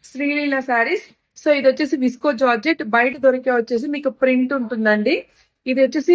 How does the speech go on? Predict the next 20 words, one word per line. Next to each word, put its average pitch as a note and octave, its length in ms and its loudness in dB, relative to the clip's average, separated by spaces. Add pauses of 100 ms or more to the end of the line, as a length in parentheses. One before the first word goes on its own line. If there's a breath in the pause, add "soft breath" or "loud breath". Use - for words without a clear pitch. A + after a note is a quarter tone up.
(140)
రియల్ C#4 400 2
విస్కో C4 240 -4 (140)
జార్జెట్ A3+ 340 0
అన్నమాట. A3 260 -2 (200)
ఎంత C#4 200 -4 (140)
మందికి B3+ 380 -2
చెప్పినా B3+ 280 -2 (140)
గానీ A3 240 0 (560 loud breath)
ఇంకా C4 180 2 (120)
ఎవరొకళ్ళు, C#4 440 2
ఎవరొకళ్ళు C4+ 540 2 (120)
తెలిసిన A#3+ 380 0
వాళ్ళు B3 260 0
నాకు G#3+ 220 -4
మెసేజెస్ B3 460 -2
పెడతానే A#3 380 0 (100)
ఉన్నారు. G#3 360 0 (420)
So, - 140 -6
ఇది B3+ 160 -4
బయట B3 220 4